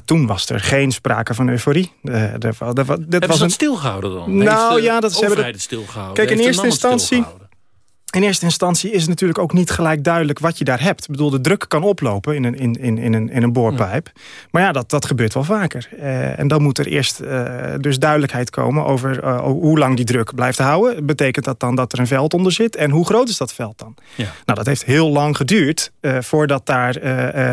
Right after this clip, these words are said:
Speaker 1: eh, eh, voordat daar duidelijkheid over was.
Speaker 2: En pas in negentien drieënzestig ontstond het echte, brede, nationale enthousiasme in
Speaker 1: Ja.
Speaker 2: ons land. Er is heel veel gas gevonden.
Speaker 1: Ja.
Speaker 2: En wie maakte duidelijk in de regering toen dat dat enthousiasme, eh, op zijn plaats was?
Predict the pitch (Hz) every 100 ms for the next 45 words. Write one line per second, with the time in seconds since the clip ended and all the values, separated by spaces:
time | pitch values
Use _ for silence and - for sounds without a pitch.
0 | 131 127 127 123 127 143 127 127 - -
1 | 160 - - 165 139 135 131 247 202 113
2 | 104 107 95 95 92 - 135 147 147 135
3 | 107 113 101 98 92 - 160 - 151 -
4 | 139 127 - 127 110 - 139 139 - 131
5 | 98 104 131 135 120 113 131 - 127 127
6 | 156 147 131 117 98 127 127 - 117 120
7 | - - 107 98 113 110 104 - - -
8 | - - _ _ _ 127 127 110 - -
9 | 87 117 110 95 107 90 107 - - -
10 | 87 82 - 175 202 247 - - 127 127
11 | 135 220 214 185 - 143 160 160 143 160
12 | 139 120 113 - 135 117 107 - 104 104
13 | 98 95 98 - 95 101 101 98 - 98
14 | 95 110 98 101 110 - - 143 262 262
15 | - - - -